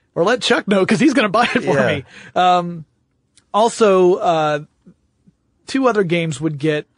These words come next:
Speaker 1: Atari to release them in Europe, not in the United States. The United States had a different distributor.
Speaker 2: Yeah.
Speaker 1: But there were two other games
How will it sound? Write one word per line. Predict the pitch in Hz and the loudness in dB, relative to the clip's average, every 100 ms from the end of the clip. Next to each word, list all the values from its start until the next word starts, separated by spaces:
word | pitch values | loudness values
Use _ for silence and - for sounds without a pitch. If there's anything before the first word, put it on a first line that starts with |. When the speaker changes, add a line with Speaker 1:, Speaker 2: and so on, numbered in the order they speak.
| - | -14
Speaker 1:
Atari | 151 170 156 151 147 | -6 -2 0 -2 -4
to | - 147 | -8 -8
release | 143 139 151 147 | -6 -6 -6 -8
them | - 147 131 135 | -8 -8 -8 -14
in | 135 | -14
Europe, | 131 156 139 160 | -6 -4 -4 -6
not | 165 | -6
in | 175 | -6
the | 165 | -8
United | 151 143 | -8 -10
States. | 131 - 117 - - | -12 -12 -14 -16 -16
The | 151 | -12
United | 143 131 | -10 -8
States | 143 131 | -10 -8
had | 131 | -8
a | |
different | 131 123 135 | -10 -12 -12
distributor. | 123 135 117 117 120 | -12 -12 -10 -12 -12
Speaker 2:
Yeah. | 90 82 80 _ | -12 -12 -12 _
Speaker 1:
But | - | -4
there | 170 | -2
were | 175 | 0
two | - 233 | 0 0
other | 214 | 2
games | 180 165 156 156 143 | 0 -2 -4 -6 -10